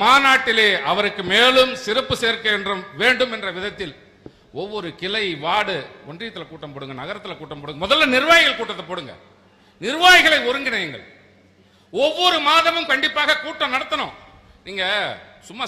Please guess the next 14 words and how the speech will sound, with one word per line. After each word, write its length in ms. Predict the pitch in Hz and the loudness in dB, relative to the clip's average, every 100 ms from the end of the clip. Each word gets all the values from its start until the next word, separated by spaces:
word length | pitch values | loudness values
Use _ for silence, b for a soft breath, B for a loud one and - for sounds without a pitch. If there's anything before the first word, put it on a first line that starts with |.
| 196 | -4
சாதாரணமா 440 | 202 233 247 277 254 | -4 -2 -4 -4 -8
ஒரு 80 | 190 240 | -8 -12
குடும்பத்திலே 460 | 311 311 - 285 285 | -12 -12 -10 -10 -10
பிரச்சனை 240 | 214 196 196 | -14 -14 -14
இருக்குது, 220 | 165 160 | -10 -8
அண்ணன் 200 | 151 185 175 | -8 -8 -10
தம்பிக்குள்ள 360 | 180 180 170 156 | -12 -10 -12 -12
பிரச்சனை 240 | 156 160 151 | -14 -14 -12
இருக்குது, 260 | 147 147 139 - b b b - | -10 -10 -10 -14 b b b -16
அக்கா 260 | - 247 214 170 | -2 2 2 0
தங்கைக்குள் 480 | 185 226 226 202 185 | -4 -4 -4 -10 -8
பிரச்சனை 260 | 185 185 175 | -12 -8 -10
இருக்கிறது, 320 | 160 - 156 151 170 | -10 -10 -10 -6 -8
தந்தை 220 | 254 | 0